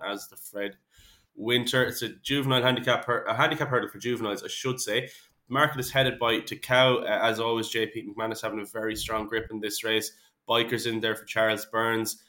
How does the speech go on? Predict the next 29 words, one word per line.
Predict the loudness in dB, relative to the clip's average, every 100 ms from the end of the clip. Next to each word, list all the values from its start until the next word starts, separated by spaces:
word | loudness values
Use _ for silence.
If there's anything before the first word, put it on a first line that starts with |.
| _ _ _
Bad | 8 8 6
for | 2
Ben | 2 2
Pauling, | 4 4 6 4 2 -4 -4
bids | -4 -2 -8
to | -8
go | -2 -2
one | 2 2
better | 2 0
than | 0
Gaelic | 0 0 0
Warrior | 0 2 0
did | -2 0
last | 0 0 0
year | -2 -2 -4
by | -6
exploiting | -6 -6 -8 -8 -8 -12
a | -16
very | -10 -4 0 0 -2 -6
favourable | -12 -4 -2 -2 -4 -6 -4
English | -4 -6 -6
handicap | -6 -6 -6 -6
mark | -6 -8 -12
in |
comparison | -20 -14 -14 -14 -12
to | -10
his | -10
French | -8 -10 -8
mark. | -6 -6